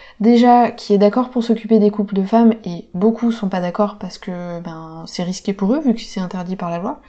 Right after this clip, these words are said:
Et il faut que ce soit quelqu'un qui peut avoir des disponibilités hyper précises, parce que la clinique espagnole va vous dire, « Ok, donc là, vos règles ont commencé,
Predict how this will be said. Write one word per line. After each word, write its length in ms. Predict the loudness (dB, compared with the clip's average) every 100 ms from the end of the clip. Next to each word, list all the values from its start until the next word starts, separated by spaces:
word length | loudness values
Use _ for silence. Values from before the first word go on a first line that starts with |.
| _
Et 60 | 6
il 140 | 6
faut 180 | 6 2
que 80 | 0
ce 100 | -2
soit 140 | -2
quelqu'un 320 | -2 -2 -2 -4
qui 140 | -4
peut 100 | -2
avoir 180 | 0 2
des 120 | 0
disponibilités 840 | -2 -4 2 2 2 -2 -2 -2 -4 -12 -20 _ 2
hyper 280 | 6 4
précises, 380 | 4 0 2 2
parce 220 | 0 -4
que 80 | 2
la 140 | 4 4
clinique 360 | 4 4 4
espagnole 420 | 2 0 0 2
va 120 | 4 2
vous 100 | 2
dire, « 300 | 2 0 0 _ _ _ 0
Ok, 180 | 4
donc 160 | 4 6
là, 140 | 6
vos 100 | 6
règles 180 | 6 6
ont 60 | 4
commencé, 460 | 2 0 0 -4